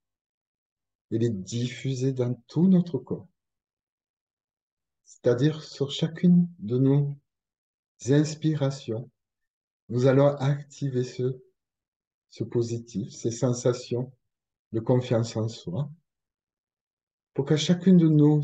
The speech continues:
expirations, nous les diffusons profondément dans chaque partie de notre corps. Nous inspirons, nous activons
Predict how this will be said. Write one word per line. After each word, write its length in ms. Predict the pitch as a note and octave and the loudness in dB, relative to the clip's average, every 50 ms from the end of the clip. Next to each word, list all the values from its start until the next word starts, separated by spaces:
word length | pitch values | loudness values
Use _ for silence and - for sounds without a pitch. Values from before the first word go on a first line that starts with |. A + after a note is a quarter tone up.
| C#3+ - - | -2 -2 0
expirations, 1000 | D#3+ F3 F3 E3+ - - - _ - D#3+ D3 C#3 B2+ B2+ - - - G2+ F2 - _ _ _ _ - | 2 2 2 0 -4 -14 -12 _ -6 -6 -4 -4 -6 -8 -8 -8 -10 -10 -10 -12 _ _ _ _ -6
nous 240 | G2+ G#2 G#2 A2 A#2 | -2 -2 0 0 0
les 160 | A#2 A#2+ A2+ - - - _ _ | 0 -2 -2 -4 -8 -14 _ _
diffusons 960 | - G#2+ C3 C3+ - - - - - C3+ C3 A#2+ A2+ A2 G2+ G#2+ A#2+ A#2+ - _ _ - - _ - | -8 -6 -6 -6 -6 -10 -12 -8 -6 -6 -6 -4 -4 -4 -4 -4 -6 -10 -14 _ _ -20 -20 _ -4
profondément 920 | - A2 C3 C3 - - B2+ B2 B2+ B2+ A#2 A#2 A#2 G#2+ G2 F#2 A#2+ C#3 C#3+ C#3+ - _ _ _ _ _ _ _ _ _ _ _ _ _ _ _ _ | 0 0 0 0 -2 -2 -2 0 2 4 4 4 2 2 -2 -4 -6 -8 -10 -14 -16 _ _ _ _ _ _ _ _ _ _ _ _ _ _ _ _
dans 180 | F2 G2+ A#2+ A#2+ | -6 -4 -2 -2
chaque 360 | A#2 - C3 C3+ C#3 - - | -2 -2 -4 -6 -6 -8 -8
partie 480 | - D3 C#3+ C#3+ - - - - B2 B2+ | -4 -4 -4 -4 -6 -10 -14 -12 -10 -6
de 120 | C3 B2 | -4 -4
notre 360 | C3 C3+ A#2+ A#2+ - - B2 | -4 -4 -4 -6 -8 -8 -10
corps. 320 | A#2+ - - A2 C3 C#3+ - _ _ _ _ _ _ _ _ _ _ _ _ _ _ _ _ _ _ _ _ _ _ _ _ _ _ _ _ _ _ _ _ _ _ _ _ _ _ _ _ _ _ _ _ _ _ _ _ _ _ _ _ _ _ _ _ _ _ - | -8 -8 -8 -8 -8 -10 -12 _ _ _ _ _ _ _ _ _ _ _ _ _ _ _ _ _ _ _ _ _ _ _ _ _ _ _ _ _ _ _ _ _ _ _ _ _ _ _ _ _ _ _ _ _ _ _ _ _ _ _ _ _ _ _ _ _ _ -8
Nous 240 | G2+ G2 F2+ G2+ A2+ | -8 -6 -4 -4 -4
inspirons, 680 | - - - - - G#2 A2+ A2+ - G2+ G2 A#2+ C#3+ | -4 -6 -8 -10 -10 -8 -8 -8 -6 -4 -2 0 2
nous 240 | D3+ D#3 C3+ B2 C3 | 2 2 2 0 -2
activons 640 | C3 B2 - - - - C#3 C3+ B2+ A2 G#2+ C3+ | -4 -4 -6 -12 -10 -8 -8 -6 -4 -6 -6 -6